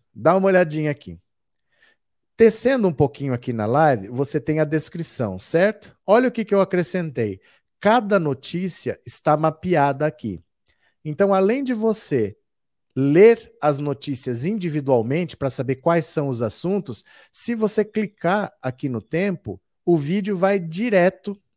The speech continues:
pra notícia. Então, por exemplo, ó, A live tá aqui, deixa eu colocar o som. Olha, se eu clicar aqui, ó, "Bolsonaro veta distribuição gratuita de absorvente feminino." Eu clico aqui no tempo, ó. "Bolsonaro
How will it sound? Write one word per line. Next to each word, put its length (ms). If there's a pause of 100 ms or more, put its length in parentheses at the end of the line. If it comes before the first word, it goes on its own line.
(180)
pra 180
notícia. 640
Então, 220
por 140
exemplo, 440
ó, 140 (380)
A 80
live 300
tá 140
aqui, 220
deixa 220
eu 40
colocar 340
o 80
som. 340 (160)
Olha, 240 (320)
se 280
eu 140
clicar 500
aqui, 340
ó, 220 (680)
"Bolsonaro 800
veta 640
distribuição 800
gratuita 500
de 100
absorvente 500
feminino." 440
Eu 140
clico 320
aqui 160
no 100
tempo, 420
ó. 280 (1400)
"Bolsonaro 960